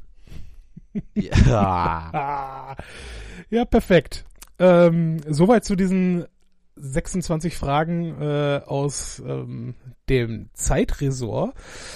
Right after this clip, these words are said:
Speaker 2: Äh, ich hoffe, das hat uns jetzt bis hierhin schon mal Spaß gemacht. Mir jedenfalls hat es sehr Spaß gemacht.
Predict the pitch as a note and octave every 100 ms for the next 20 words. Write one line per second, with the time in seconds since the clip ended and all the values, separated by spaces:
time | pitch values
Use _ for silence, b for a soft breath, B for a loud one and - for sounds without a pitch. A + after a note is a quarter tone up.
0 | B B B B B D#3 D3+ C3+ C3+ F3+
1 | F#3 D#3+ E3+ E3+ F3 - D#3 - D3+ -
2 | E3 D#3+ C3+ B2 C3+ E3 - B2+ D3+ -
3 | D3 E3 D#3 D3 C#3+ B2+ C3 A#2+ D3 -
4 | - A2+ - A#2 G3 -